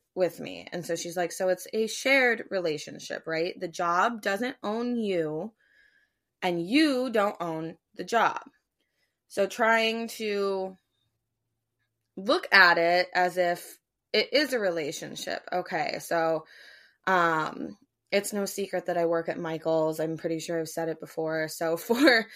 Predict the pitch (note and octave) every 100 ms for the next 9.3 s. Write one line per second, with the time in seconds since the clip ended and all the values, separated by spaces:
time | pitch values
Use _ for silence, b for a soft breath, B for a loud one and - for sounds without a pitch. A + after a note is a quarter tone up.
0 | B B B F#3 F3+ E3+ - F#3 F#3+ -
1 | A3 F3+ F3+ - - F3+ E3 D#3+ D#3 D#3
2 | D#3 D#3+ D#3 - E3+ E3+ E3+ D#3+ D#3+ D#3+
3 | D#3 D3 - - - _ _ _ _ _
4 | _ _ _ F3+ E3+ E3 D#3 D#3+ D3+ C#3
5 | - E3 - D3+ D3+ D#3 D#3 D#3+ - -
6 | A3 A#3 - E3+ F3+ F#3 F3 D#3+ E3 E3
7 | E3 E3 D#3+ D#3 F3 - F#3+ A3+ B3 C4
8 | C4+ C#4+ C4+ F4 - - - _ _ -
9 | F#3 A3